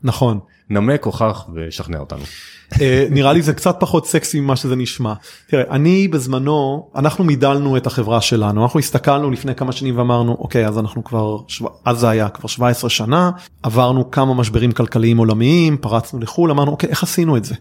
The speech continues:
Speaker 1: אחד מהדברים שעשינו זה בנינו אקסל, שבו זרקנו לתוכו את כל ההוצאות שלנו, כמה אנחנו מוצאים על רואי חשבון, כל הדברים האלה, והכנסנו שם סעיף שאומר, "כמה אני רוצה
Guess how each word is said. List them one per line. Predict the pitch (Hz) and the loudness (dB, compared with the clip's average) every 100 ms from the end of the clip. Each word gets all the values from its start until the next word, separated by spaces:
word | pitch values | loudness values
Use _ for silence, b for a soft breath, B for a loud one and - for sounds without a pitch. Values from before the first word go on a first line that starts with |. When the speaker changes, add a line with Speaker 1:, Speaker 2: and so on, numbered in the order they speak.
| - | -4
Speaker 1:
אחד | - 175 | -2 0
מהדברים | 185 175 175 | 2 2 0
שעשינו | 180 135 - 180 | 0 -2 0 0
זה | 131 | 0
בנינו | 113 127 151 135 | 0 -2 0 -2
אקסל, | - - 107 110 175 - b | -2 -2 0 2 0 -4 b
שבו | - 123 139 | -2 2 2
זרקנו | 143 131 156 190 | 4 2 2 2
לתוכו | 180 175 170 175 175 160 | 0 0 0 0 0 2
את | 123 | 0
כל | - - 214 220 | -2 -2 0 2
ההוצאות | 185 - 135 120 | 0 0 0 0
שלנו, | - 107 107 107 _ _ _ - | 0 0 -2 -4 _ _ _ -14
כמה | - 139 | -2 0
אנחנו | 139 147 | 0 0
מוצאים | 131 - 131 | -2 0 -2
על | |
רואי | 127 123 | 0 0
חשבון, | - 113 120 117 | -2 -2 0 0
כל | - 143 | 0 0
הדברים | 127 127 120 | 0 -2 0
האלה, | 139 220 269 B B | 2 0 -2 B B
והכנסנו | 135 131 185 214 254 | -4 0 0 -2 -2
שם | - 170 | -2 -2
סעיף | - 175 | 0 -2
שאומר, | - 196 202 226 220 _ - | -2 -2 0 -2 -4 _ -4
"כמה | 190 196 220 | 0 2 2
אני | 185 | 2
רוצה | 131 - 175 | 0 0 -2